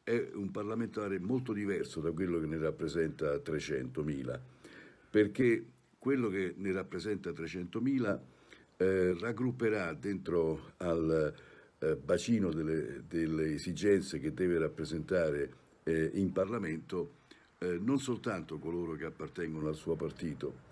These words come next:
ma anche coloro che appartengono ad altri partiti, dei quali naturalmente, eh, non può che disen-,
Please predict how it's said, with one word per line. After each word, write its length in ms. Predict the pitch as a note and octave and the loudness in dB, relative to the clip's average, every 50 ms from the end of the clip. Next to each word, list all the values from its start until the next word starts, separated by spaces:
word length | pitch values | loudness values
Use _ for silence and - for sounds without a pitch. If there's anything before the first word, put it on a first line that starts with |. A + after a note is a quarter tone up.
| - - - - - | -20 -20 -20 -14 -4
ma 200 | - G#2+ A#2 B2+ | 2 4 4 6
anche 300 | C#3 C3+ A#2+ C3 - F#2 | 6 4 4 2 -2 0
coloro 360 | F2+ B2 A2 F#2+ G2+ G2+ G2 | 2 2 4 4 4 4 4
che 100 | F2 E2 | 2 0
appartengono 640 | E2+ D#2+ - E2+ E2 - G2+ F#2+ F2+ F2 F2 E2+ D#2+ | -2 -2 -2 -4 -2 0 0 0 0 0 0 0 0
ad 100 | E2 F#2+ | 0 2
altri 340 | A2 G#2+ G#2 - - F#2 F2 | 2 0 0 0 -2 -4 0
partiti, 640 | - - - - - D3+ C3 F#2+ - - C2+ C2 - - - - - - - | 0 -2 -2 2 4 4 4 4 2 -2 -6 -6 -8 -12 -16 -20 -20 -18 -4
dei 160 | - - F2 | 0 0 4
quali 280 | E2 G#2 G#2+ G2 F#2 F2+ | 6 6 6 6 4 2
naturalmente, 960 | F2+ F2+ G2 G#2+ G2 F2+ E2+ F#2 F#2+ F2 - - D#2+ D2+ - - - - - - - - | 0 0 2 0 0 2 0 0 -2 -2 0 0 0 0 -2 -4 -8 -18 -20 -20 -6 -2
eh, 80 | D#2 D#2 | -2 0
non 180 | D#2+ F2 F2 | 0 0 2
può 200 | F2 G2 G2+ F2+ | 2 4 2 2
che 140 | - - F2 | 2 0 -2
disen-, 440 | D#2 D#2+ D#2 E2 E2+ E2+ D#2+ E2 | -2 -2 -2 0 0 0 0 0